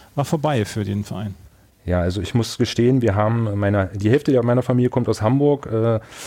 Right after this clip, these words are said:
Speaker 2: wir haben damals schon Westpakete geschickt bekommen. Mein erstes
Speaker 1: <laughs>
Speaker 2: H S Vs Trikot hatte ich mit, äh, drei Jahren. Also ich war schon zu diesem Zeitpunkt H S V Fan, äh, H S V-Fan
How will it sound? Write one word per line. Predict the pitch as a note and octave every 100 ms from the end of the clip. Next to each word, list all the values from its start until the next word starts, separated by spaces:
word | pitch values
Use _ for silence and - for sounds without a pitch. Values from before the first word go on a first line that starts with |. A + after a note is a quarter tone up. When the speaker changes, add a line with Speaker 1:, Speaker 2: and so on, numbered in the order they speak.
| - -
Speaker 2:
wir | A2
haben | G2 A#2
damals | A2 A2+ A#2+
schon | - A#2 G2+
Westpakete | G2+ B2+ - C#3+ - C#3 C#3
geschickt | B2 - C3
bekommen. | - B2 C3 C3 B2+ A2+
Mein | G2
erstes | G#2+ - A#2+
Speaker 1:
<laughs> |
Speaker 2:
H | A2+ A2
S | -
Vs | A2+ A#2
Trikot | - B2 B2+ A2
hatte | A2+
ich | A#2 -
mit, | A2 -
äh, | A2 G2+
drei | F#2+ G2
Jahren. | G2+ G2 A#2 B2
Also | - G2 G#2
ich | F#2+ - -
war | F#2+ G#2+ G#2+
schon | - A#2
zu | A2+
diesem | G#2+ B2
Zeitpunkt | B2 A2 A2 A#2+ A2 G#2
H | G2+ G#2+
S | -
V | A2 G#2+ -
Fan, | A#2
äh, | -
H | G2 G2
S | -
V-Fan | A2 A2+ A#2